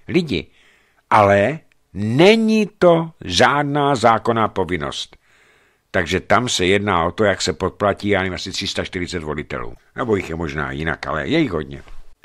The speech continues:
Takže jestli by tady byly korespondenční volby, tak se dají úplně otočit o sto procent.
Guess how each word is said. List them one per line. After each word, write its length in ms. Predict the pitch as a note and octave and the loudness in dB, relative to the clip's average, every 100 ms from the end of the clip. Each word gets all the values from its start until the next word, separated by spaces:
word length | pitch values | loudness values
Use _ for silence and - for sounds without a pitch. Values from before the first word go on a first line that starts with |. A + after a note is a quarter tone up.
| _ | _
Takže 280 | F#2 F2+ G#2 | -2 2 0
jestli 200 | G#2 C3 | 0 -2
by 120 | B2 | -2
tady 220 | A#2+ A2+ | 0 2
byly 180 | A2 G#2+ | 0 0
korespondenční 680 | A2 G#2 - G#2+ G#2 F#2+ F#2 | 0 -2 -2 -4 -4 -4 -4
volby, 260 | F#2 F#2+ | -4 -2
tak 140 | G2 F2 | -4 -2
se 120 | G2 | -2
dají 120 | F2+ | 0
úplně 260 | D#2 F2 E2 | -2 -4 -4
otočit 400 | D#2 F2 E2 D#2+ | -4 -4 -6 -6
o 80 | D#2 | -6
sto 160 | - | -8
procent. 500 | C2+ C2+ - A#1 - | -10 -10 -10 -12 -18